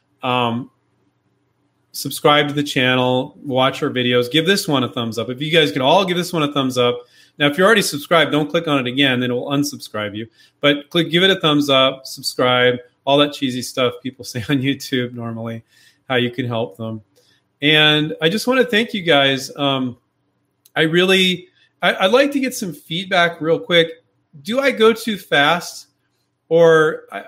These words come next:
I think that most of you like that I cover so much. I try to s-, I know I speak really fast, but to hear somebody speak super slow for an entire hour, and I feel like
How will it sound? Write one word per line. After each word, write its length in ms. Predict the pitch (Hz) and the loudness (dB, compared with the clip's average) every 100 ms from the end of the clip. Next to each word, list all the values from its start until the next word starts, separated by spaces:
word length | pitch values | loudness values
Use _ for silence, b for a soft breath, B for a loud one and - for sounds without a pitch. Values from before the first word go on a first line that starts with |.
| - | -8
I 120 | 160 165 | -2 -2
think 340 | - 208 208 | -2 -6 -4
that 140 | 208 | -6
most 280 | 170 160 160 | 0 0 0
of 100 | 165 | -6
you 140 | 160 143 | -4 0
like 320 | 139 143 143 | 2 2 0
that 120 | 139 | -4
I 80 | 131 | -4
cover 360 | 131 139 127 | -2 -2 -2
so 280 | 127 - 127 | -6 -6 -4
much. 320 | 123 120 - | -4 -6 -8
I 40 | 117 | -10
try 240 | - 151 | 0 2
to 60 | 156 | 2
s-, 180 | 151 - | 0 -6
I 60 | 143 | 0
know 180 | 147 165 | 4 4
I 40 | |
speak 340 | 165 170 156 | 2 -4 -4
really 180 | 156 143 | 0 0
fast, 560 | 135 127 120 123 120 - b b b b | 0 -2 0 0 -4 -12 b b b b
but 280 | 147 143 - | 2 2 2
to 120 | 147 | -2
hear 220 | 147 180 | 2 0
somebody 480 | 175 185 180 165 151 | -2 -2 0 2 2
speak 360 | 147 - 147 147 | -2 -2 -2 -2
super 460 | - 147 151 165 | -4 -2 0 -2
slow 380 | 151 143 139 143 | -2 0 2 2
for 160 | 143 127 | -2 -6
an 80 | |
entire 460 | 120 117 131 127 127 | -6 -6 -2 2 2
hour, 500 | 120 123 131 139 b b b b - | 2 2 0 -2 b b b b -6
and 220 | 143 135 | -2 -2
I 160 | 135 135 | -4 -8
feel 300 | - 170 175 | -6 -2 2
like 440 | 151 139 143 - | 4 4 0 -8